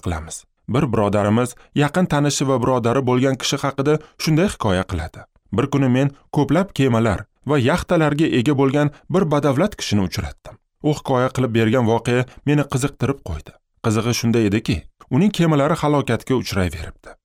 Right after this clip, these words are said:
Juda ham tashvishga tushgan kishi folbinga boribdi. Folbin esa unga, "Ajdodlaringdan biri dengizga cho'kib o'lgan. Uning uchun shamonlik marosimini o'tkazib, uning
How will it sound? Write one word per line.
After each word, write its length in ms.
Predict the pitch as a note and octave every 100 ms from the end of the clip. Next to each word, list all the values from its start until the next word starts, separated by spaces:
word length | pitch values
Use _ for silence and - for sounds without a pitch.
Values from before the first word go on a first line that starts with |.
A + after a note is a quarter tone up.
| _
Juda 160 | G2+ A#2 C3+
ham 200 | C3 B2+ - -
tashvishga 420 | C3+ C#3+ B2+ D3
tushgan 320 | - - C#3+
kishi 220 | C3 D3+ D3+ - - -
folbinga 460 | D#3+ C#3+ C#3 D#3 G2+
boribdi. 420 | E2 D2 - - - _ _
Folbin 340 | G2+ F#2+ A#2 C#3
esa 220 | A2+ C3+
unga, 280 | B2 C3 C3+ - _ _ C3+
"Ajdodlaringdan 720 | C#3+ D3+ D3 C#3+ C#3+ C3 D#3 A#2+
biri 140 | C3+ C#3+
dengizga 480 | C3 B2+ A#2+ A2+ D3 - -
cho'kib 340 | - C#3 E3 D3 -
o'lgan. 300 | F3+ B2 D#2+ - _ -
Uning 240 | D3 G#3+ D#3+
uchun 180 | F#3 F3
shamonlik 560 | - D#3+ D#3 C#3 F#3
marosimini 520 | D#3 C#3+ C3+ - E3+
o'tkazib, 460 | D#3+ C#3+ C3+ C3 D#3+ - -
uning 200 | C3+ F#3+